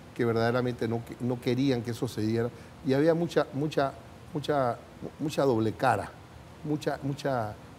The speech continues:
había mucha, mucha, mucha met-, zancadillas que nos estaban metiendo. Y en verdad lo que se pidió fue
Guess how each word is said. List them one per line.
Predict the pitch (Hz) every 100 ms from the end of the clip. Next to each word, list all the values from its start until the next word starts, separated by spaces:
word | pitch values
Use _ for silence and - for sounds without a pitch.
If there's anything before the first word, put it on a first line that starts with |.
| -
había | 113 120 139
mucha, | 143 143 147 131 - -
mucha, | 123 127 139 127 113 107 - - - - - - - - - -
mucha | 147 156
met-, | 123 - 127 -
zancadillas | - 127 117 127 123 160 160 156
que | 143
nos | 120
estaban | 113 - 131 139
metiendo. | 123 104 120 113 113 127 - - - -
Y | 127
en |
verdad | 120 117 156
lo | 170
que | 135
se | 127
pidió | 110 117
fue | 131 143 156